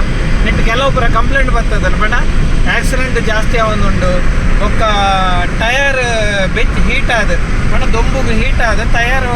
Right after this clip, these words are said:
ಕೂಡ ಉಂಟು ಬರ್ಬಿಲ್ಲ ಅಂತ ಕೆಲವೊಬ್ಬರ ಕಂಪ್ಲೇಂಟ್ ಬರ್ತದೆ. ಅಂಚಾದ ಇತ್ತೆ ಆ ಪ್ರಾಬ್ಲಮ್ ಇದೆ. ಕೆಲವು ಸಮ ಸ್ಟಾರ್ಟಿಂಗ್ ಚಾಲ ಆದ ಪುನಗ ಲೇಪಂಡ ಒಂದು ಕಾಂಕ್ರೀಟ್ ರೋಡ್, ಅಂತ ಕಾಂಕ್ರೀಟ್ ರೋಡ್ ಜಾಸ್ತಿ ಹೀಟ್ ಆನಾಗ ಟಯರ್ ಕೂಡ ಒಂದು ಚಾನ್ಸಸ್ ಉಂಟು.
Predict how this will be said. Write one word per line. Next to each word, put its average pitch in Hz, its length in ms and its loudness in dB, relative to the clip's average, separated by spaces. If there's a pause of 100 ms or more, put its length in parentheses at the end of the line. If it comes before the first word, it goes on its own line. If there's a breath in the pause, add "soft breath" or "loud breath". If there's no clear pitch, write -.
(300)
ಕೂಡ 233 100 0
ಉಂಟು 269 300 0
ಬರ್ಬಿಲ್ಲ 226 280 0
ಅಂತ 214 160 2
ಕೆಲವೊಬ್ಬರ 226 340 0
ಕಂಪ್ಲೇಂಟ್ - 440 0
ಬರ್ತದೆ. - 680 0 (280)
ಅಂಚಾದ - 600 2
ಇತ್ತೆ 302 480 0 (280)
ಆ 214 180 0
ಪ್ರಾಬ್ಲಮ್ 247 460 0
ಇದೆ. 208 280 2
ಕೆಲವು 196 220 0
ಸಮ - 200 0 (320)
ಸ್ಟಾರ್ಟಿಂಗ್ 247 420 0 (500)
ಚಾಲ 214 180 0
ಆದ 240 140 -2
ಪುನಗ - 340 0 (520)
ಲೇಪಂಡ 247 260 0
ಒಂದು 240 140 2
ಕಾಂಕ್ರೀಟ್ - 460 2
ರೋಡ್, 208 160 4
ಅಂತ - 120 2
ಕಾಂಕ್ರೀಟ್ 233 520 0
ರೋಡ್ 220 500 0
ಜಾಸ್ತಿ 220 320 0
ಹೀಟ್ - 220 2
ಆನಾಗ 226 200 0
ಟಯರ್ 226 680 2
ಕೂಡ 220 100 0
ಒಂದು 226 280 0
ಚಾನ್ಸಸ್ 202 340 2
ಉಂಟು. - 200 0